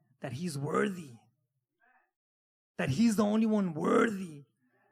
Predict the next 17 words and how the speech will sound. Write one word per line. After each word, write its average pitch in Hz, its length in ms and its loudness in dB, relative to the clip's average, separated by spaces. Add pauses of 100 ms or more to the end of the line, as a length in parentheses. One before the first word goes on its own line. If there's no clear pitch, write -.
(100)
to 208 140 4
receive 202 840 2 (300)
the 185 100 2
honor 196 720 2
and 180 120 -2
the 160 80 -2
glory. 170 640 -2 (880)
Amen. 185 480 2 (260)
That's 214 240 6
why 254 200 8
as 190 200 4
soon 294 300 8
as 277 160 6 (460)
he 285 240 12
got 285 200 10
his 240 200 6
healing, 254 680 8